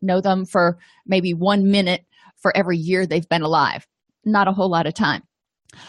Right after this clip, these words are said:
So we can empower them to become aware of what their needs are and to tell us, you know,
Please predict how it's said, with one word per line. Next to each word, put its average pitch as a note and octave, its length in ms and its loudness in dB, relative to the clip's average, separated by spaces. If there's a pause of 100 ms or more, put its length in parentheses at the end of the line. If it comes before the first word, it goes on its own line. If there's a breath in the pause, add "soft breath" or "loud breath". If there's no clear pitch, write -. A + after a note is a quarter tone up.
(160 loud breath)
So B3 200 2
we C#4+ 200 0
can A#3+ 320 -4 (460)
empower D4 560 2
them E3 360 -2 (460)
to C#4 80 2
become B3+ 320 0
aware B3 280 2
of A3+ 80 0
what A3 260 -2
their B3+ 240 2
needs G3+ 300 -2
are F3 360 2
and A#3+ 120 2
to C4 80 -2
tell D#4 400 -2 (120)
us, - 300 -14 (200)
you A3+ 120 -4
know, - 80 -8